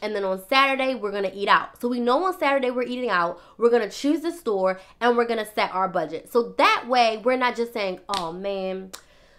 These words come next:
we forgot to take out food for dinner. Let's just go to Popeyes. Let's just go to Chick-fil-A. Let's just go to Panera Bread." And then you end up spending forty, fifty dollars that you did not intend on spending,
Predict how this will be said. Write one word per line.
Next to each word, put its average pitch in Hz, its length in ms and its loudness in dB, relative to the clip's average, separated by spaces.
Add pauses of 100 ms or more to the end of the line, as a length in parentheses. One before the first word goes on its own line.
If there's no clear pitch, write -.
(120)
we 262 200 -2
forgot 214 340 -2
to 185 80 -8
take 196 220 -8
out 170 200 -2
food 175 200 -4
for 170 100 -8
dinner. 196 400 -4
Let's 285 360 2
just 220 220 -6
go 190 140 -2
to 185 80 0
Popeyes. 156 640 -4
Let's 254 280 2
just 269 180 -2
go 208 140 -2
to 196 80 -6
Chick-fil-A. 165 800 -6
Let's 254 300 2
just 294 200 -4
go 214 140 -2
to 208 100 -2
Panera 170 500 -6
Bread." 165 360 -4
And 220 160 -4
then 214 100 -4
you 214 80 -8
end 226 160 -6
up 208 120 -4
spending 214 380 -4 (300)
forty, 247 300 0
fifty 233 340 -2
dollars 202 440 6
that 196 180 -6
you 220 40 -8
did 233 140 0
not 202 220 -2
intend 254 520 0
on 233 220 0
spending, 247 560 -2